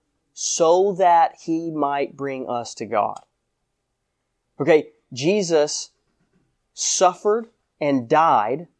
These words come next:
one time so that he could bring us into a new, into a relationship with a new master, with God as our master.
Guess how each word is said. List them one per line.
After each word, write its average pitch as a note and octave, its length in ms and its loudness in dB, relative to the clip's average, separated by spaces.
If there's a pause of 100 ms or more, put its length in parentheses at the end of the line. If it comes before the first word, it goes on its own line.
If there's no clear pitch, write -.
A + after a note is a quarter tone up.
one D3+ 500 0
time D#3 640 -2 (800)
so G3 180 0
that D#3+ 120 0
he F#3 220 -6
could D3 260 -4
bring E3+ 300 -2
us F#3+ 320 -10 (340)
into F3 520 -2
a B2+ 180 -6
new, C#3 580 -8 (800)
into D3+ 340 -2
a B2 80 -2
relationship B2 440 -4
with A2+ 100 -10
a A2 40 -8
new A2+ 200 -8
master, G#2 440 -10 (680)
with C3+ 280 -6
God C#3 460 4 (300)
as C#3 260 0
our B2+ 160 2
master. A2 560 -8